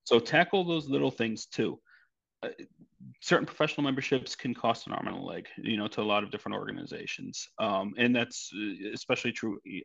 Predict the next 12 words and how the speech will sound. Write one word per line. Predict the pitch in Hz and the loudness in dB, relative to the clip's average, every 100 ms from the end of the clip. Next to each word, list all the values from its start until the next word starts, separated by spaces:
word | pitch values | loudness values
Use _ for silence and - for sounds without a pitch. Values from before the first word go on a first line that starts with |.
| - | -2
outside | 107 - 76 | -2 -2 -6
of | |
security | - - 71 65 - | -8 -8 -8 -8 -8
too. | - | -8
Some | - 117 | -4 -4
of | 117 | 0
those | 117 110 - | -2 -4 -10
professional | - - 104 101 | -10 -6 -6 -6
dues | 98 98 95 | -8 -8 -6
are, | 95 - - | -6 -8 -8
are | 101 95 - | -6 -6 -8
un-, | - 101 | -8 -8